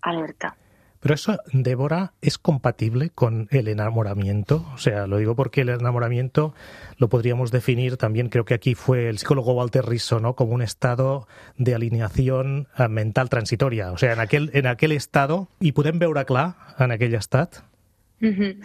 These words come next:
Speaker 1: A ver, lo que pasa es que con el, con el tema del enamoramiento, cuando se pasa el enamoramiento, eh, no hay conductas de maltrato. Esta es la diferencia. O sea, eh,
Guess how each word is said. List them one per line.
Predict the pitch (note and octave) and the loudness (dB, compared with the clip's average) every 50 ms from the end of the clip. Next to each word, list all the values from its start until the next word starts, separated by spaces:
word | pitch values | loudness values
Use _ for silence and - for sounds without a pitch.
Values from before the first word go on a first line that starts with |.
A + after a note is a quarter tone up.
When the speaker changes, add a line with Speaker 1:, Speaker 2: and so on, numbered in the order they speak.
| - - - - - - | -14 -12 -12 -8 0 2
Speaker 1:
A | A3+ A3+ | 4 4
ver, | A3 G#3+ G#3+ - - | 4 2 -2 -4 -4
lo | A#3 A3 A3 | -4 -2 -2
que | A3+ A3 | 0 -2
pasa | A#3+ B3 C#4 D4+ | -2 -2 -2 -4
es | D4 | -4
que | - - C4+ A3+ G3+ - - - | -4 -4 -2 -2 -2 -4 -4 -6
con | - G3+ F#3+ | -6 -4 -2
el, | F#3+ F#3 F#3 F3+ F3+ F3+ F3 E3+ E3+ D#3 - - | -2 -2 -2 -2 -2 -2 -4 -4 -6 -8 -8 -10
con | - F3+ F3 | -8 -8 -6
el | E3+ E3+ E3 | -6 -6 -4
tema | F#3 F#3+ A3 A#3+ | -4 -2 -2 -2
del | B3 A#3+ | -2 -2
enamoramiento, | A#3 A3 G#3 G#3 G3+ G3 F#3+ F#3 F#3+ G3+ A3 A3+ A3+ G#3+ - G#3 G3+ - - | -2 -2 -2 -2 -2 -2 -2 -2 -2 -2 -4 -4 -6 -4 -4 -4 -4 -4 -4
cuando | - F#3 E3+ E3 D#3+ D#3 | -6 -6 -6 -6 -6 -8
se | D3+ D#3 D#3 D3+ D3 D3 - _ | -10 -10 -10 -8 -8 -10 -6 _
pasa | - E3+ F3+ G3 G#3 | -4 -4 -2 -4 -4
el | G#3 | -4
enamoramiento, | G3+ G3 F#3+ F#3+ F#3 F#3 F3+ F3+ F#3 F#3+ G3 G3+ - F#3 F3+ - _ - - - - - - - - _ _ _ - | -2 -2 -2 -2 -2 -2 -2 -2 -2 -2 -4 -4 -4 -6 -6 -6 _ -16 -20 -18 -18 -20 -20 -20 -20 _ _ _ -2
eh, | F#3+ F#3 F3+ E3+ E3 - - | 0 0 0 -2 -4 -8 -8
no | F#3 E3+ E3+ F3+ F#3 F#3 F#3 F3+ | -6 -2 0 0 0 0 0 0
hay | F3 F3+ F#3 F3+ | 0 0 -2 -4
conductas | - - E3 D#3+ D#3+ D#3+ D#3 - - - D3+ D3 C#3+ | -4 -6 -6 -4 -4 -6 -6 -6 -4 -4 -4 -4 -4
de | E3+ E3 | -8 -8
maltrato. | D3+ D3 C#3+ C#3+ - - C#3+ C#3+ - - - _ _ _ _ _ _ _ _ | -6 -6 -6 -6 -4 -4 -4 -4 -6 -10 -16 _ _ _ _ _ _ _ _
Esta | - D#3 - F3 F3 | -6 -2 0 0 0
es | F3 | 0
la | E3+ E3+ | 0 -2
diferencia. | E3 - - D#3+ D#3+ D#3+ D#3+ D#3+ D#3+ D3+ | -4 -6 -6 -6 -6 -4 -6 -6 -6 -8
O | D3 | -6
sea, | - E3+ E3 D#3+ D#3 - - - - - - _ _ - | -4 -2 -2 -2 -2 -4 -8 -14 -16 -18 -20 _ _ 0
eh, | - F3+ E3+ E3 | 2 2 2 2